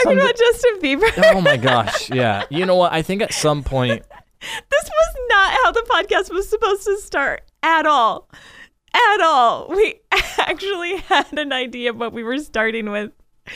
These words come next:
Speaker 2: Um,
Speaker 1: I don't even know what it was anymore.
Speaker 2: I don't know. Justin Bieber got married. But the point is, this is what I was kind of getting to all along. I think at some point we need to do a list type thing,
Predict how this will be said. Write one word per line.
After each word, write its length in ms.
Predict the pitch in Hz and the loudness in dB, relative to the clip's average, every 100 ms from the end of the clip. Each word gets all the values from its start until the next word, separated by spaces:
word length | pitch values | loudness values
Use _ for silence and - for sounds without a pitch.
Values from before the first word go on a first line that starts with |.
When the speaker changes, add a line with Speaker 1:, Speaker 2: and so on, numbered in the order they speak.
| - | -4
Speaker 2:
Um, 440 | 156 151 131 110 | 0 2 2 0
Speaker 1:
I 60 | 104 | 0
don't 160 | 370 359 | 0 -2
even 120 | 330 | -2
know 120 | 302 | -2
what 100 | 294 | -2
it 60 | 247 | -2
was 240 | 254 254 | -2 -4
anymore. 440 | 254 226 180 147 - | -4 -8 -10 -8 -6
Speaker 2:
I 140 | 143 | -4
don't 140 | 135 110 | -4 -4
know. 120 | 101 | -4
Justin 320 | 120 160 123 | -4 -4 -4
Bieber 200 | 107 95 | -4 -4
got 120 | 90 | -6
married. 300 | 80 80 85 | -6 -10 -4
But 220 | 123 127 - | -4 -4 -8
the 220 | 123 131 | -10 -6
point 320 | 131 226 208 | -2 0 0
is, 320 | 117 101 - - _ _ - | -2 -4 -8 -16 _ _ -10
this 260 | 123 160 | -6 -4
is 60 | 190 | 0
what 180 | 165 139 | 2 2
I 60 | |
was 100 | 127 | 0
kind 180 | - 123 | 0 -2
of 80 | 107 | 0
getting 240 | 101 95 92 | 0 -2 -4
to 280 | 95 90 - | -6 -6 -8
all 200 | 92 90 | -10 -8
along. 280 | 87 82 57 _ _ _ _ _ | -10 -12 -14 _ _ _ _ _
I 100 | 143 | -8
think 260 | 180 208 175 | -6 -6 -6
at 120 | 131 | -6
some 200 | - 135 | -6 -6
point 280 | 127 123 107 | -4 -6 -6
we 140 | 113 120 | -6 -4
need 180 | 131 | -4
to 80 | 131 | -6
do 260 | 117 123 104 | -6 -6 -4
a 60 | 107 | -6
list 580 | 101 117 127 - - - | -4 -6 -8 -12 -18 -12
type 320 | 110 110 - | -10 -8 -12
thing, 500 | - 110 101 98 | -12 -8 -6 -8